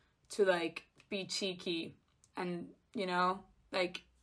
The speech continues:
suggest certain, yeah, certain problematic,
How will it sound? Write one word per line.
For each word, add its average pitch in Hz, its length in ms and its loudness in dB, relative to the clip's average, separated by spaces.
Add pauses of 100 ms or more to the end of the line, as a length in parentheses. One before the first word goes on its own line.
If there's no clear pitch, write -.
(220)
suggest 180 600 0
certain, 180 500 0 (640)
yeah, 202 140 4
certain 196 260 -2
problematic, 180 840 -2